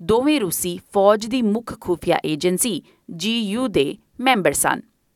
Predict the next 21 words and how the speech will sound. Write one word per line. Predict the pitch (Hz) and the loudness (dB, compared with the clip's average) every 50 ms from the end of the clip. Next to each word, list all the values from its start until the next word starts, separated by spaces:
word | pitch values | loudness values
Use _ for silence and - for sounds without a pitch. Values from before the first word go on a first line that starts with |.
| _ _ _ _ _ _ _ _ _ _ - - _ _ - | _ _ _ _ _ _ _ _ _ _ -20 -20 _ _ 2
ਪ੍ਰੋਸੀਕਿਊਟਰਾਂ | 226 233 233 233 247 226 202 - 214 214 214 - 247 220 | 2 4 4 2 0 -4 -4 -4 -6 -4 -2 -2 0 0
ਦਾ | 185 160 | 0 0
ਕਹਿਣਾ | - - - 196 240 285 285 247 | 0 0 0 2 4 4 2 2
ਹੈ | 214 185 156 - - _ _ _ _ _ | 0 -4 -6 -6 -10 _ _ _ _ _
ਕਿ | - 240 | -14 -12
ਯੂਕਰੇਨੀ | 220 190 190 180 190 - 208 190 190 185 185 196 214 220 180 - - _ _ _ _ 185 | -10 -8 -8 -10 -8 -4 0 0 0 0 0 0 -2 -2 -4 -6 -8 _ _ _ _ -4
ਲਿਓਨਿਡ | 185 190 202 202 196 202 226 254 226 226 - | -2 2 2 2 2 0 -2 -4 -4 -6 -4
ਖਾਰਚੈਨਕੋ | - 175 170 - - - 226 240 254 254 - - 170 139 - - - _ _ - - | -2 -2 -2 -2 0 0 2 2 2 0 2 0 0 0 0 -4 -12 _ _ 0 0
ਦਾ | 185 175 - _ | 0 0 2 _
ਕੋਈ | 208 208 226 269 294 285 | 6 6 6 6 6 4
ਵੀ | 320 285 | 4 2
ਫੌਜੀ | - - 185 165 160 147 147 - 285 | 4 4 4 2 4 2 -2 -4 -4
ਪਿਛੋਕੜ | 277 311 - - 247 226 - 262 247 262 | -4 -4 -2 -2 -2 0 0 0 0 2
ਨਹੀਂ | 262 285 294 320 370 | 4 4 6 6 6
ਸੀ | - - 156 - - - _ _ _ _ _ | 4 2 -2 -4 -6 -10 _ _ _ _ _
ਪਰ | - 156 151 - - | -2 -2 0 0 2
ਉਸ | 165 156 160 170 - - | 4 4 4 4 2 0
ਨੇ | 185 180 180 190 202 - - - _ _ _ - | 0 0 0 -2 -4 -8 -16 -20 _ _ _ -8
ਪੂਰਬੀ | 233 254 262 277 285 240 294 302 294 | -6 -4 -2 -2 -2 0 0 2 2
ਯੂਕਰੇਨ | 240 190 175 160 - - 185 185 185 202 220 233 208 | 4 4 4 2 2 2 2 4 4 4 4 4 4
ਵਿੱਚ | 165 139 117 - - | 4 2 2 0 -4